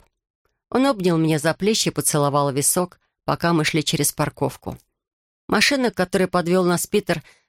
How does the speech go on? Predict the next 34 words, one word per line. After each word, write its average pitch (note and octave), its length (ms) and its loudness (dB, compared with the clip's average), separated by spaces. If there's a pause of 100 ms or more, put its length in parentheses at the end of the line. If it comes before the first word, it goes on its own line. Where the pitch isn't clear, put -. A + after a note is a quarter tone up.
(100)
представляла A3 580 2
собой F#3+ 320 0
более F#3+ 300 2
просторный F3+ 560 0
вариант F3 340 2
черного E3+ 420 0
лондонского D#3 640 0
такси. - 480 -4 (500)
Она F3+ 240 2
была D#3+ 220 2
длиннее D3+ 440 2
и - 20 0
роскошнее, D#3+ 720 -2 (220)
но E3 120 2
имела F3+ 280 2
похожие D#3+ 520 0
изгибы D3+ 380 0
и - 20 -4
сияла D#3+ 400 0
блестящей E3+ 540 -2
черной D3+ 360 0
краской. - 540 -6 (580)
Питер G3+ 260 0
болтал, E3+ 580 0
укладывая D#3 500 0
наши D3+ 300 0
вещи D3 240 2
в C3 60 -2
багажник — F3 640 -2 (320)
и D3 60 0
открывая E3+ 500 0
нам D3+ 180 2
задние D3 400 0
дверцы. C#3 560 -2